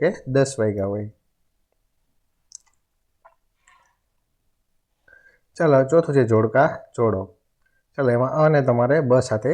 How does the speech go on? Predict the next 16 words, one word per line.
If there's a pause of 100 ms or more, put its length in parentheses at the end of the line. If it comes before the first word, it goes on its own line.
(140)
જોડવાનો
છે. (2750)
ચાલો,
પેલું
છે
એમાં (100)
સવા
ચાર (120)
થયા
છે,
તો
જવાબ
આવશે
સી,
સપાદ (220)
ચતુર્વાદનમ.